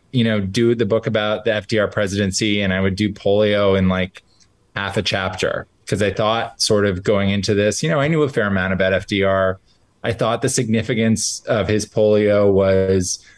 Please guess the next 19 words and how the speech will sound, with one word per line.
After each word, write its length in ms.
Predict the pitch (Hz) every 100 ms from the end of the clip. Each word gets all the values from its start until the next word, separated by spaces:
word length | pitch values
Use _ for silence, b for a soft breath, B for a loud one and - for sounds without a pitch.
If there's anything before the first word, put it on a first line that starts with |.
| B -
what 120 | 104
did 100 | 104
he 80 | 110
do 280 | 95 104 107
to 100 | 104
sort 180 | - 104
of, 260 | 101 90 -
you 100 | 117
know, 300 | 95 92 92
hide 480 | - 98 101 101 95
his 180 | 98
condition 500 | - 107 101 98 107
from 160 | 92 107
the 120 | 98
public 440 | - 95 98 95 95
and 120 | 92
deceive 400 | 87 - 101 95
the 100 | 95
public? 640 | - 95 92 87 - -